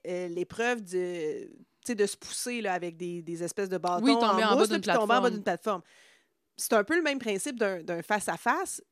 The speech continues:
Speaker 1: mais je trouvais ça quand même mieux. Tu sais, il y a des stratégies, puis c'est un contre un, puis mais là,
Speaker 2: Hey, il était quatre,
Speaker 1: dans
Speaker 2: là.
Speaker 1: l'eau, puis de se pousser, puis de,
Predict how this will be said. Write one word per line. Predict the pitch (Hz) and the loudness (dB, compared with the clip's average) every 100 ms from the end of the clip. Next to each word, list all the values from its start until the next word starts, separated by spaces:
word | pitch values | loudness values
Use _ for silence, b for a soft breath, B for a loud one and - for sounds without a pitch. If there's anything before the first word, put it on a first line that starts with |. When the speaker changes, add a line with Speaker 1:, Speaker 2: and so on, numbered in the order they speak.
| _ _ | _ _
Speaker 1:
mais | 190 214 | 0 0
je | 208 | 0
trouvais | - 233 | 0 2
ça | 233 440 | 2 2
quand | 285 | 0
même | 240 262 | 2 2
mieux. | 226 214 254 240 | 2 2 2 0
Tu | |
sais, | 247 | 0
il | 226 | -2
y | |
a | |
des | 180 185 | -2 -8
stratégies, | - - 196 185 220 | -10 -6 -6 -4 -8
puis | - - | -8 -6
c'est | 180 | -2
un | 202 202 | 0 0
contre | 196 170 - | -2 -6 -4
un, | 220 233 | -4 -4
puis | 226 175 - _ _ _ _ | -8 -14 -18 _ _ _ _
mais | 190 202 202 | 0 4 4
là, | 220 339 349 - | 6 4 2 -4
Speaker 2:
Hey, | 170 185 | -2 -2
il | 165 | -4
était | 151 170 | -6 -4
quatre, | 175 226 233 | 6 8 8
Speaker 1:
dans | 208 | 8
Speaker 2:
là. | 208 | 8
Speaker 1:
l'eau, | 214 277 392 403 | 10 10 10 6
puis | - | 2
de | 196 208 | 2 2
se | - - | 2 -10
pousser, | - 403 - - 370 415 - | -4 -2 0 -2 0 0 -2
puis | 214 | 0
de, | 208 | 0